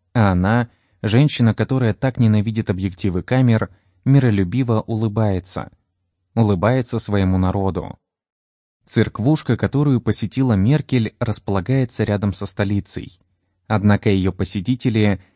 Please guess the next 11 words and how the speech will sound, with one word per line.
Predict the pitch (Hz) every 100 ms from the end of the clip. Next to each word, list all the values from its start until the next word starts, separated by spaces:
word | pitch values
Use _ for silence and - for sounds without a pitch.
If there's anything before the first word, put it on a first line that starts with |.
| _
ни | 127 135
капли | 147 - 123
не | 110
похожи | - 104 139 131
на | 120 107
представителей | 107 - - 104 127 120 113
высшего | 98 - - 98
общества, | 104 107 - - -
с | 104
которыми | - - 113 104
Меркель | 92 95 123 - 110